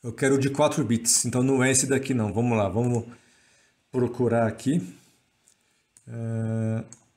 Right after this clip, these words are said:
dia três. Vamos ver.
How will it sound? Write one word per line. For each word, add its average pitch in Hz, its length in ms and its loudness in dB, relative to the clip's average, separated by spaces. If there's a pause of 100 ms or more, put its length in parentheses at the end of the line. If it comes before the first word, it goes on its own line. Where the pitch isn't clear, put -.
(760)
dia 113 240 -8
três. - 2000 0 (3250)
Vamos 107 320 -8
ver. 147 460 0